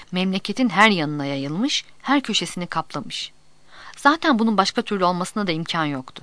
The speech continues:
Akıllara, vicdanlara şimdiye kadar hep bu medreseden yetişenler rehberlik ediyordu. Bu adamlar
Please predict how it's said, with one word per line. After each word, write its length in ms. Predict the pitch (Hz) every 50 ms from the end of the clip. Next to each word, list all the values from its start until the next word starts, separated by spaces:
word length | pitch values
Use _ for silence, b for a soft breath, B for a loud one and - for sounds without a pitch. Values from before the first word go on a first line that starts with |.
| - - - - - B B B B B B B B
Akıllara, 600 | - - - - - 196 185 180 175 185 202 247 285 B B B B B
vicdanlara 680 | 170 180 180 165 170 170 165 175 170 170 165 180 220 262
şimdiye 400 | 254 - - 226 214 196 190 190
kadar 260 | - - 185 190 190
hep 220 | 175 180 185 - -
bu 60 | 226
medreseden 520 | 202 185 175 175 180 175 - 175 165 165
yetişenler 640 | 165 160 156 156 - - - 156 139 147 143 131 135
rehberlik 500 | 135 135 - - 147 143 139 135 - 151
ediyordu. 360 | - - - - 123 - - - - - - - - - - - - B B B B B B B
Bu 100 | 240 220
adamlar 480 | 226 226 185 196 180 170 175 196 247 262